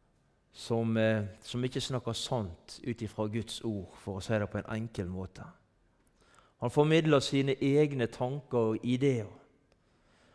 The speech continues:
Akkurat slik som, eh, de to veiene som vi leste om til å begynne med i teksten vår, så, eh, er det også, eh,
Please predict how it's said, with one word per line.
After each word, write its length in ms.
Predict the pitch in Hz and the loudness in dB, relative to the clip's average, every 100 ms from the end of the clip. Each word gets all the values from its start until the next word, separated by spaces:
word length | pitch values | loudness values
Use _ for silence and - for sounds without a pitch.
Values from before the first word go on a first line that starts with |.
| _ _ - | _ _ -4
Akkurat 360 | 151 - 135 | -4 2 2
slik 260 | - 135 123 | 4 2 2
som, 360 | - 117 117 113 | 2 2 2 2
eh, 400 | 113 113 110 107 - - - - - - _ - | 4 4 4 0 -10 -20 -20 -20 -20 -20 _ 2
de 160 | 123 120 | 4 4
to 420 | - 165 127 107 - _ _ - | 0 -2 -2 -6 -14 _ _ -14
veiene 640 | 120 123 135 147 135 113 | 2 6 8 6 6 2
som 200 | 101 113 | 0 0
vi 100 | 117 | 2
leste 280 | 117 131 - | 4 2 0
om 140 | 113 | -2
til 140 | 104 120 | 0 0
å 40 | |
begynne 360 | 117 151 131 110 | 4 2 2 0
med 240 | 104 101 95 _ _ _ _ - | 0 -4 -6 _ _ _ _ -10
i 80 | 107 | -6
teksten 520 | - 127 - - 110 | 0 0 0 -8 -4
vår, 260 | 107 101 90 | -2 -2 -6
så, 440 | - - 120 120 113 | -12 -2 2 4 4
eh, 220 | 110 107 98 - - - - - | 4 0 -6 -16 -20 -20 -20 -2
er 100 | 120 | 2
det 120 | 120 120 | 4 4
også, 640 | 147 - - 117 110 107 107 | 0 -2 -4 0 2 4 4
eh, 200 | 104 | 2